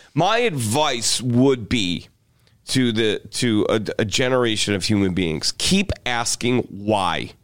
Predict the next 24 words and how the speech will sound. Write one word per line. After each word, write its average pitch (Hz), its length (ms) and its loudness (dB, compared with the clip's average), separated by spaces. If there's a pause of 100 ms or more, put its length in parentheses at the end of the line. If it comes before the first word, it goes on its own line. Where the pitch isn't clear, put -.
(300)
Keep 165 300 0
asking 127 460 0
why, 98 240 0
one 117 480 -2
hundred 107 220 -2
percent. 92 520 -2 (520)
But - 360 -4
please, 151 800 0 (160)
please 151 840 -2 (220)
also 127 720 0
listen 104 840 0 (400)
to 135 140 0
folks 135 380 -2
that 120 100 0
have 101 200 -4
been 135 260 2
there, 127 220 2
done 110 300 -2
that, 104 260 -2
bought 104 280 0
the 98 60 -4
T-shirt, 117 680 0 (480)
and 104 380 -2 (120)
embrace 123 800 0